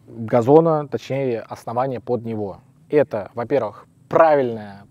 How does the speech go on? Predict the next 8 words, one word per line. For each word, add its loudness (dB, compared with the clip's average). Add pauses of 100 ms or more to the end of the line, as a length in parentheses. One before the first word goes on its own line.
(160)
подготовка 0 (280)
материнского -2
грунта, -4
если -8
есть -2
возможность -2 (400)
посеять -4
сидираты, -6